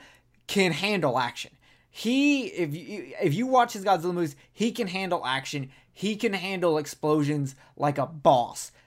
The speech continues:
They looked fantastic. Um, I,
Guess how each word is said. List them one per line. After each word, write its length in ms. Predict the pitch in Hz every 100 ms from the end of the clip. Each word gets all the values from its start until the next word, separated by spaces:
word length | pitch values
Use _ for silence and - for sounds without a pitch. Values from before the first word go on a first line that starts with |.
| _
They 280 | 135 180 202
looked 360 | 180 170 - -
fantastic. 1200 | - - 190 202 196 - 139 123 120 - 127 120 - _ _ _ -
Um, 680 | 156 156 147 139 127 120 117 _ _ _ _ _ _ -
I, 540 | 160 170 180 165 151